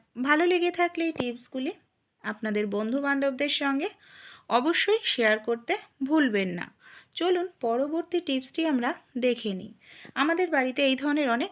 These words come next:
ঝাঁঝরি থাকে, ঝাঁঝরি থালা। অনেক সময় কি হয়, রুটি তৈরি করার যে তাওয়া সেটা হয়তো নোংরার ভেতর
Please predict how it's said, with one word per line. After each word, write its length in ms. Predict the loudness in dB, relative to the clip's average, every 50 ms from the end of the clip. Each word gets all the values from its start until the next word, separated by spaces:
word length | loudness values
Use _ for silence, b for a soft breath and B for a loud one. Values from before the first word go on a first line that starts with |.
| -6 -8
ঝাঁঝরি 420 | -6 -4 -2 -2 -2 -2 -4 -4 -6 -6 _ _ _ _ _ _ _ _ _ _ _ _ _ _ _ -2
থাকে, 300 | 0 0 0 0 -2 -8 -8 -2
ঝাঁঝরি 360 | 0 0 0 0 0 -2 -2 -2
থালা। 320 | -2 -2 -2 -2 -2 -4 -6 -8 -10 _ B B B B B B B B
অনেক 220 | B 0 2 2 2
সময় 300 | 2 2 2 2 2 0
কি 160 | 0 0 0 0 2
হয়, 220 | 2 2 2 0 -2 -8 _ _ _ -8
রুটি 300 | -6 -6 -4 -4 -4 -4
তৈরি 260 | -2 -2 -2 -2 -2
করার 280 | -2 -2 0 0 0 -2
যে 120 | 0 -2 -2
তাওয়া 300 | -2 0 0 0 0 0 -2 -2
সেটা 240 | -4 -4 -4 -2 -2
হয়তো 200 | -2 -2 -2 -2
নোংরার 380 | -2 -2 -2 -2 0 -2 0 0
ভেতর 260 | 0 0 0 -2 -4